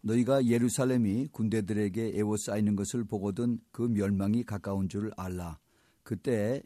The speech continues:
유대에 있는 자들은 산으로 도망할지며 성내에 있는 자들은 나갈지며, 어, 촌에 있는 자들은 그리로 들어가지 말지어다.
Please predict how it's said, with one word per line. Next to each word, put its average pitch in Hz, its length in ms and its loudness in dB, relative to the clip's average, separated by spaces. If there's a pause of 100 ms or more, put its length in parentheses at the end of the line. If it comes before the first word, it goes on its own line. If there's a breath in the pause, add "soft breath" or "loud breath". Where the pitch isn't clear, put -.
유대에 104 320 0
있는 117 260 4
자들은 110 440 -2
산으로 110 420 -2
도망할지며 98 840 -2 (320 soft breath)
성내에 123 580 2
있는 110 240 2
자들은 101 480 -2
나갈지며, 98 720 -2 (560 soft breath)
어, 90 400 -10 (540)
촌에 147 440 -2
있는 123 220 4
자들은 104 460 -2
그리로 110 380 -2
들어가지 98 520 -4
말지어다. 90 760 -4